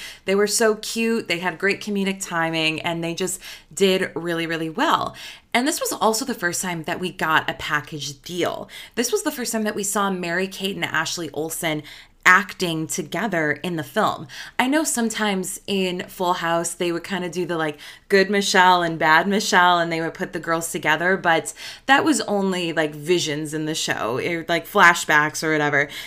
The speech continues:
This was actually a full-blown movie where we got the girls together. This was the first time that we got Mary Kate and Ashley. And this was also the first time that we got them outside of Full House. So this was when the team knew that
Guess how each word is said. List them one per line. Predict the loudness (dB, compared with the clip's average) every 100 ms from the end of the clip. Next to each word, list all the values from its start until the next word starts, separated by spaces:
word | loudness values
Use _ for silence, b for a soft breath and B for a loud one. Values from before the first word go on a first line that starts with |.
| B
This | 4 6 4
was | 2
actually | 2 2 -2
a | -2
full-blown | -4 -4 -2 -4
movie | -4 -4 -2
where | -2 -2
we | -4
got | -2 0 0 -4
the |
girls | -6 -2 -2 -2
together. | -6 -4 -4 -4 -6
This | -6 -4
was | -4
the | -4
first | -8 -4 -4 -4
time | -4 -4 -6 B B B
that | 0 0
we | -2
got | -2 -2 -4
Mary | -4 -2 0 0 -2 -8
Kate | -8 -2 -2 -2 -4
and | -8 -6
Ashley. | -4 -2 -2 -4 -4 -6 -8 B B B
And | 0
this | 0
was | 0 0
also | 0 -2
the | -2
first | -2 -2
time | -4 -2
that | -2
we | -2
got | -2 -2
them | 0 -2 -2
outside | -6 -4 -4 -4
of | -8
Full | -8 -8
House. | -4 2 4 4 -2 -4
So | 0 4 4 4 -2 B B
this | -2
was | 0
when | 0
the | 0 -2
team | -4 -4 -4 -4
knew | -2 0 0 -2 B B B
that | 0 2 2 -2 -6